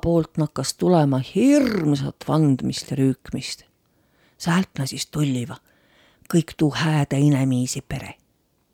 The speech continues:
Jõudse va mano, kaiva maaha palanu majja, kaiva minno, siis jälkina majja ja jälki minno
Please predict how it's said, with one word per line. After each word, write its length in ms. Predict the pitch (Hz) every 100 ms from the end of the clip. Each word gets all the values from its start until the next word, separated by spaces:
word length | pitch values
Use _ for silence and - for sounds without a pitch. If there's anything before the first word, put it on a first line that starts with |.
| _ _ _ _ _ _
Jõudse 460 | 220 165 139 - 139
va 120 | 127
mano, 640 | 127 131 160 254 269 269 _ _ _ _ _ _ _ _ -
kaiva 340 | 175 180 165
maaha 460 | 156 202 185 - 143
palanu 500 | - 135 139 135 135
majja, 640 | 131 139 254 254 247 240 233 _ _ _ _ _ _
kaiva 440 | - 143 139 127 123
minno, 720 | 127 175 233 226 220 220 214 _ _ _ _ _ _
siis 240 | - 135
jälkina 500 | 131 127 _ 135 120
majja 720 | 85 113 147 202 185 202 196 190 _ _ _ _ _ -
ja 80 | 156
jälki 640 | 143 139 143 _ _ 131
minno 960 | 135 147 160 165 220 247 233 233 226